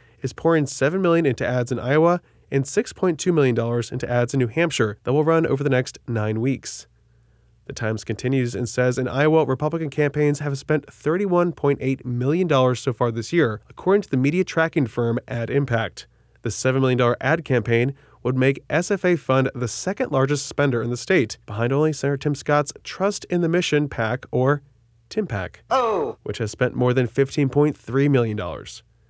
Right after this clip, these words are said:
Speaker 1: Never Back Down, a super pac supporting Governor Ron DeSantis, has spent the next highest amount with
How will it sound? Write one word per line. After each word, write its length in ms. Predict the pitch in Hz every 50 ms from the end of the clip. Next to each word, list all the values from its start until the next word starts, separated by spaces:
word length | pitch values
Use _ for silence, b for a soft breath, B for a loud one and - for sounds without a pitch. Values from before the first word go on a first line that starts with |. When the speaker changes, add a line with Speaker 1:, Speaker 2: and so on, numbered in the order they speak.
| _ _ _ _ _ _ _ _ - -
Speaker 1:
Never 240 | 117 113 113 117
Back 240 | 110 123 123 120 -
Down, 300 | - 120 120 123 127 135
a 140 | - 120 113
super 300 | - - - - - 139
pac 220 | - 135 135 131
supporting 400 | - - 120 - 139 139 135 131
Governor 300 | 123 127 123 120 131 123
Ron 180 | 117 123 127 123
DeSantis, 500 | 120 113 - 160 160 156 180 185 - - b b b b b b b
has 180 | - 143 143 135
spent 240 | - - 156 165 -
the 100 | 143 135
next 280 | 127 139 170 175 - -
highest 320 | - 135 131 120 - -
amount 380 | 113 110 117 120 139 151 - -
with 220 | 135 139 139